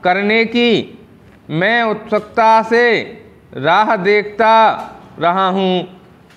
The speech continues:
वस्तु स्थिति यह है कि रूस भारत का पड़ोसी है। मुझे बहुत खुशी है कि मैं अब यहाँ आ सका हूँ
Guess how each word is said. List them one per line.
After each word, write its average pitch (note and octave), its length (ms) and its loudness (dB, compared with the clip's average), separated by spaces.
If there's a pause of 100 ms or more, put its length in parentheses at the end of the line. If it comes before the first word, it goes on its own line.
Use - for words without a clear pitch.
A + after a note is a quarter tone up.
(180)
वस्तु G#3+ 580 0
स्थिति A3+ 480 -2 (600)
यह F#3+ 280 0
है A3+ 180 2
कि A3+ 520 0 (240)
रूस A3 480 2 (420)
भारत C#3+ 440 -2
का A3+ 240 2
पड़ोसी G#3 580 0
है। A3 500 0 (400)
मुझे F#3+ 420 0 (600)
बहुत F#3+ 400 0
खुशी G#3+ 400 0
है A3 240 -2
कि A#3 580 0 (840)
मैं F#3+ 600 0 (440)
अब G#3+ 200 0
यहाँ G#3+ 960 -2
आ G3 220 2
सका A3+ 360 0
हूँ A3 440 -2